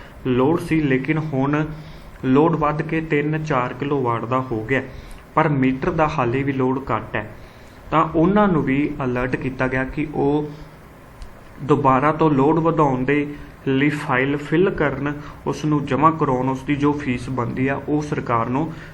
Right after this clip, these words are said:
ਜਮ੍ਹਾਂ ਕਰਵਾ ਦੇਣ ਤਾਂ ਜੋ ਉਹਨਾਂ ਨੂੰ ਵੀ ਕਿਸੇ ਤਰ੍ਹਾਂ ਦਾ ਕੋਈ ਜੁਰਮਾਨਾ ਨਾ ਲੱਗ ਸਕੇ।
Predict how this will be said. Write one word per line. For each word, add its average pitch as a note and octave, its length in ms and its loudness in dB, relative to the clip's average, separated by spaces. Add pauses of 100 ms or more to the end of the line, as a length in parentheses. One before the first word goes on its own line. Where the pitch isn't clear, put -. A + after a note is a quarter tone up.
(120)
ਜਮ੍ਹਾਂ E3+ 300 4
ਕਰਵਾ A#2 280 0
ਦੇਣ A2 160 -2 (420)
ਤਾਂ D#3+ 180 8
ਜੋ F3 260 2
ਉਹਨਾਂ E3+ 280 2
ਨੂੰ D#3+ 100 2
ਵੀ D3+ 120 -2
ਕਿਸੇ D3 320 -4
ਤਰ੍ਹਾਂ C3 300 -4
ਦਾ C3 140 -2
ਕੋਈ C3 440 -2 (760)
ਜੁਰਮਾਨਾ C3+ 720 2 (260)
ਨਾ C#3 260 4
ਲੱਗ G#2+ 180 0
ਸਕੇ। A2+ 380 -6